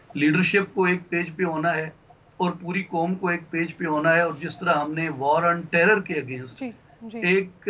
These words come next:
Speaker 1: National Action Plan बनाया था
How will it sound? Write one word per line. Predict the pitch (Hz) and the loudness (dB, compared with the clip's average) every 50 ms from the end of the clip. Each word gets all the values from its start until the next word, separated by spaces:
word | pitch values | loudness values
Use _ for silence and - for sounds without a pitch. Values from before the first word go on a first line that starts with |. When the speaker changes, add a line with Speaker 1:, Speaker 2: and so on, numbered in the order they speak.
| 196 190 190 196 196 196 190 190 - | 0 2 2 2 2 2 0 -2 -2
Speaker 1:
National | 170 156 156 156 156 - 214 196 | -2 -2 -2 -2 -2 0 2 4
Action | 180 170 156 - - 180 185 | 4 4 4 6 8 8 8
Plan | - - 156 160 180 196 190 | 8 10 12 12 12 12 12
बनाया | 160 143 139 131 131 131 127 | 10 10 8 8 6 6 4
था | 127 - 135 127 123 - | 2 0 -2 -2 -2 -6